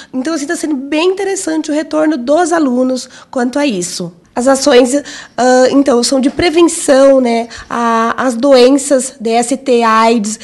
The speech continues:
gravidez na adolescência, né, eles aprendem a se cuidar, ah, também uma alimentação saudável, a gente, ah, então, são várias, várias ações voltadas para a saúde desses educandos, né,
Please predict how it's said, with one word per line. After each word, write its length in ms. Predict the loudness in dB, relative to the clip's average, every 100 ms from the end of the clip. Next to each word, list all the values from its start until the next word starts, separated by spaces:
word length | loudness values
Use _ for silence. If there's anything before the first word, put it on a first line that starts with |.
| -12
gravidez 640 | 0 0 0 0 4 4 4
na 220 | 2 2
adolescência, 1000 | 0 0 -2 -2 0 0 0 0 -2 -2 -6 -18 -10
né, 180 | -4 -2
eles 200 | 0 0
aprendem 720 | 0 0 0 2 4 4 2 -2
a 160 | -6 -6
se 220 | -4 -6
cuidar, 720 | 0 0 2 4 6 4 0 -6 -20 -8 4
ah, 300 | 6 8 6
também 580 | 2 2 4 4 4
uma 160 | 2 0
alimentação 640 | 2 2 2 0 0 -2
saudável, 800 | 0 0 0 2 4 4 2 0
a 20 | -2
gente, 380 | 0 -2 -4 -6 -16 -20 _
ah, 260 | 0 2 0
então, 300 | -2 -4 -8
são 260 | -2 -2 2
várias, 420 | 2 2 0 -4
várias 400 | -4 0 0 0
ações 400 | -4 -2 -2 -2
voltadas 640 | 0 -2 -2 -2 0 -2 -4
para 420 | -2 0 2 2
a 20 |
saúde 540 | 0 2 4 4 0
desses 320 | -2 -2 -2 -4
educandos, 680 | -2 -4 -2 0 0 -4 -2
né, 200 | -4